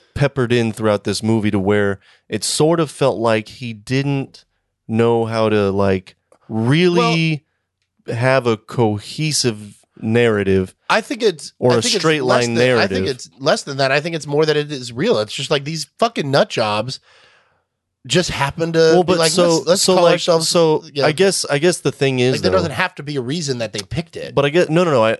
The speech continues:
Speaker 1: no, the, th-, no, it's not, I don't have a problem with them using Marx Brothers names.
Speaker 2: Yeah.
Speaker 1: But the thing is that they put that scene in there explaining it, and it just totally was not necessary.
Speaker 2: Yeah.
Speaker 1: You know what I mean? Like, have them use Marx Brothers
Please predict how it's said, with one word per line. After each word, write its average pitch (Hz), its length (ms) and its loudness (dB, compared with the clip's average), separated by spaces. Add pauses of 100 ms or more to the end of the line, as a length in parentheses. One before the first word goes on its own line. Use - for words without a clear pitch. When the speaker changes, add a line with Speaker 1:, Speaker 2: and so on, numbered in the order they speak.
Speaker 1:
no, 131 340 0
the, 104 140 -4
th-, - 100 -16 (100)
no, 120 260 2
it's 110 340 -2
not, 175 260 2 (220)
I 135 80 2
don't 190 80 2
have 151 80 2
a 110 80 -2
problem 120 340 0
with 101 200 -2
them 98 340 -2 (160)
using 101 440 0
Marx 123 240 0
Brothers 92 300 -6
names. - 340 -12
Speaker 2:
Yeah. 92 280 -4 (180)
Speaker 1:
But 131 220 -2
the 123 80 2
thing 156 240 -2
is 139 180 -2
that 120 200 0
they 120 100 0
put 156 300 -4
that 104 200 -2
scene 208 400 2
in 123 160 0
there 101 400 2 (180)
explaining 156 760 0
it, 226 260 2 (320)
and 143 100 0
it 147 60 0
just 143 200 -2
totally 151 360 2
was 110 160 -2
not 117 180 0
necessary. 107 640 -6
Speaker 2:
Yeah. 98 260 -2
Speaker 1:
You 127 100 -2
know 151 40 2
what 147 60 2
I 143 40 -2
mean? 156 200 2
Like, 117 180 0 (420)
have 165 420 -4
them 180 340 -2 (240)
use 135 300 -2
Marx 117 300 -2
Brothers 101 640 -6